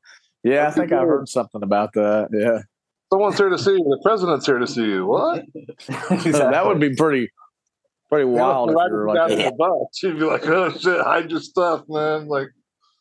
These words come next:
Speaker 2: everybody be
Speaker 1: Right.
Speaker 2: cool.
Speaker 1: Yeah.
Speaker 3: <laughs> Um, so what about, uh, I mean, like, obviously Japan and then Europe. Whereabouts in Europe would you guys like to go?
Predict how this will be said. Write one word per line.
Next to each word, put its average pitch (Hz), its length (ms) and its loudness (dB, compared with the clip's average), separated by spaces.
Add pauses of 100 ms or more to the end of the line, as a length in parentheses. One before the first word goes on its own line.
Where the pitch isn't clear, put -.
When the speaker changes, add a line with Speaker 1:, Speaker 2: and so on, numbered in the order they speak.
(540)
Speaker 2:
everybody 131 300 2
be 113 240 2
Speaker 1:
Right. - 0 -
Speaker 2:
cool. 165 1160 -6
Speaker 1:
Yeah. 123 300 0 (680)
Speaker 3:
<laughs> - 1200 -10 (2500)
Um, 127 280 0
so 127 480 -2 (100)
what 151 140 0
about, 139 260 0
uh, 135 40 2
I 117 200 2
mean, 139 100 0
like, 113 160 0
obviously 120 360 0
Japan 143 680 0
and 110 200 0
then 113 140 0
Europe. 117 260 0
Whereabouts 120 440 0
in 107 100 -2
Europe 117 260 0
would 101 100 -6
you 95 60 -4
guys 95 160 0
like 92 180 -2
to 90 80 -10
go? 92 160 -4